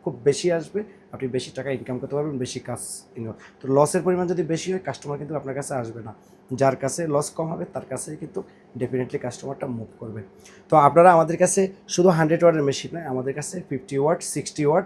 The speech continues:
আহ, সব ধরনের এবং কি থার্টি ওয়াট। আমাদের কাছে আরও পেয়ে যাবেন জুয়েলারি সেক্টরের সব ধরনের সলিউশন, কাস্টিং সলিউশন এবং কি হলমার্ক যে ল্যাব সলিউশন,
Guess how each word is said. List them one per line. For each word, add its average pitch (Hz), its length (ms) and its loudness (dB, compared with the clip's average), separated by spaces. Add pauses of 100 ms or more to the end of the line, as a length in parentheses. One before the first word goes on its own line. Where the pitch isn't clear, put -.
(460)
আহ, 123 240 2
সব 160 320 -2
ধরনের 175 320 4
এবং 156 300 2
কি 180 240 4
থার্টি 147 240 4
ওয়াট। 165 240 4 (1120)
আমাদের 196 280 8
কাছে 220 180 4
আরও 160 260 8
পেয়ে 190 260 4
যাবেন 156 380 6 (520)
জুয়েলারি 190 440 10
সেক্টরের 196 500 2 (380)
সব 160 500 2
ধরনের 180 240 8
সলিউশন, 135 560 -2 (320)
কাস্টিং 160 420 2
সলিউশন 151 720 0 (240)
এবং 143 320 4
কি 147 220 -2 (380)
হলমার্ক 156 400 6
যে 156 100 0
ল্যাব 143 360 4
সলিউশন, 131 540 -2